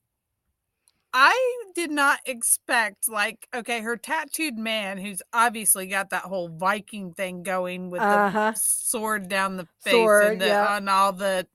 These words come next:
Speaker 1: uh, Celtic knotwork on
Speaker 2: Yep,
Speaker 1: his head
Speaker 2: yep.
Speaker 1: and all that. And I did not expect him to be so prudish,
Speaker 2: So
Speaker 1: because that's what he
Speaker 2: prudish.
Speaker 1: comes, he comes off as prudish because she is all about the sexual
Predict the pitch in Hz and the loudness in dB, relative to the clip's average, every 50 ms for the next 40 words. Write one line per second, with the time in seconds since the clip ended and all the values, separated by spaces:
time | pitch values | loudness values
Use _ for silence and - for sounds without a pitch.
0 | - 226 202 170 - - 202 190 - - 196 180 - - 185 185 185 170 - 185 | -12 -10 -10 -10 -8 -6 -6 -6 -6 -8 -10 -12 -10 -10 -6 -6 -4 -6 -6 -6
1 | 190 185 190 180 - - 175 180 208 196 196 170 - - 196 175 180 180 180 180 | -4 -4 -4 -4 -4 -4 -2 0 0 0 -2 -2 -4 -6 -6 -4 -4 -2 -2 0
2 | 185 185 170 180 - - - - - - - - - _ _ - 202 208 202 190 | 0 -2 -2 -4 -10 -18 -20 -20 -20 -20 -20 -20 -20 _ _ -10 -6 -4 -2 -2
3 | 190 180 175 180 175 - _ _ - 214 208 208 208 202 190 190 - _ _ _ | 0 0 0 -2 -2 -6 _ _ -8 -6 -4 -4 -4 -4 -6 -8 -12 _ _ _
4 | _ _ _ _ _ _ _ _ _ _ _ _ _ _ - 220 254 277 320 370 | _ _ _ _ _ _ _ _ _ _ _ _ _ _ 0 2 4 4 2 0
5 | 392 349 302 277 240 240 247 240 - 220 - - - - 233 226 - - - 247 | -2 -4 -4 -4 -2 0 0 0 -2 -4 -8 -8 -6 -4 -4 -6 -6 -8 -10 -10
6 | 233 220 208 202 185 202 185 - - - 202 185 170 - - 208 190 196 202 180 | -8 -8 -10 -10 -10 -8 -6 -4 -4 -4 -4 -8 -10 -10 -10 -8 -6 -6 -6 -6
7 | 185 143 147 - - - - _ _ _ _ _ 254 262 247 285 262 226 302 349 | -8 -8 -10 -12 -14 -16 -18 _ _ _ _ _ -6 0 2 2 6 6 6 6
8 | 370 440 480 508 508 480 453 381 - - 440 415 311 262 - - - - - - | 6 6 6 6 6 6 4 2 2 4 4 4 4 0 -4 -4 -6 -10 -20 -10
9 | - 320 330 285 - 320 339 311 294 262 285 - 262 262 320 370 - 415 294 233 | -6 -4 -4 -4 -4 -4 -4 -4 -4 -4 -4 0 2 4 4 2 0 -4 -8 -8
10 | - - - 311 359 370 359 311 - - 320 269 277 247 - - - 381 440 508 | -10 -6 -2 -2 0 0 -2 -2 -4 -6 -4 -2 -2 -2 -4 -4 -6 -6 -6 -6
11 | - 370 233 202 - - 247 247 285 294 285 285 226 208 202 202 202 196 - - | -6 -8 -10 -8 -4 0 2 4 4 4 4 2 0 0 -2 -2 -2 -4 -6 -10
12 | 196 - - 240 208 - - - 202 190 185 196 - | -10 -8 -6 -6 -8 -8 -12 -12 -10 -10 -10 -10 -10